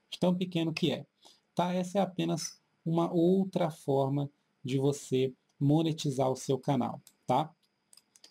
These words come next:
Agora vamos entender um pouco mais essa questão dos ganhos aqui no canal.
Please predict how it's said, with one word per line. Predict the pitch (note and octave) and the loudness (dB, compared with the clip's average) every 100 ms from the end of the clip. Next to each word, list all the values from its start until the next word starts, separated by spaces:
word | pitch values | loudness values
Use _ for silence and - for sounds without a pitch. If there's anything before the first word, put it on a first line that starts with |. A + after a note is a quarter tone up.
| _ _ | _ _
Agora | D#3 F#3 | -2 0
vamos | F#3+ G#3 G3+ | 0 0 0
entender | F#3+ F#3 F3+ D3+ C#3+ | 0 2 2 2 2
um | D3+ | 2
pouco | C#3 D#3+ D#3+ C3+ | 0 -2 0 0
mais | B2 C#3 C#3 A#2 - - _ | 2 4 2 0 -6 -18 _
essa | D3 - C#3 | -8 -4 -4
questão | - C3+ - - C#3+ C#3+ A#2+ | 0 -2 -2 0 2 4 2
dos | C#3+ C3 | 0 -2
ganhos | A#2 C3+ D#3 D#3+ C3 A#2+ | 0 2 4 2 0 -2
aqui | B2 - | -4 -2
no | A#2+ | -4
canal. | - B2 G#2+ - | -2 -2 -2 -6